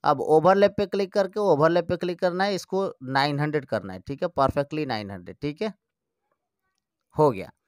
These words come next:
अब जो है वीडियो आपका पूरा का पूरा बन के रेडी हो गया। ये देख सकते हैं टेक्स्ट आपका, जैसे आप टेक्स्ट देखे थे एकदम बिल्कुल उसी तरीके से बन गया है।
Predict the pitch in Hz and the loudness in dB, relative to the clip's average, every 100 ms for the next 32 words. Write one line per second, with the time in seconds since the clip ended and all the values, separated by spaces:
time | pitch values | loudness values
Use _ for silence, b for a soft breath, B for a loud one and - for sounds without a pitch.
0 | _ _ _ 180 185 170 196 202 208 165 | _ _ _ 0 2 0 2 2 2 0
1 | 165 190 185 180 196 196 175 180 196 196 | 2 4 4 2 -4 -4 -8 -4 0 2
2 | 185 165 180 151 156 151 151 131 147 160 | 0 0 -2 -2 -6 -4 -4 -2 -2 -2
3 | 156 175 135 139 139 143 147 180 170 139 | 0 -4 -4 -4 -6 -8 -8 -8 -8 -8
4 | 135 - 139 131 151 131 135 147 135 131 | -8 -4 -4 -4 -6 -6 -8 -4 -4 -4
5 | 131 131 135 131 143 180 131 127 110 117 | -10 -10 -10 -8 -8 -8 -6 -8 -8 -10
6 | 110 131 113 110 117 120 127 131 104 107 | -12 -10 -10 -12 -12 -10 -8 -8 -10 -10
7 | 110 123 147 | -8 -6 -6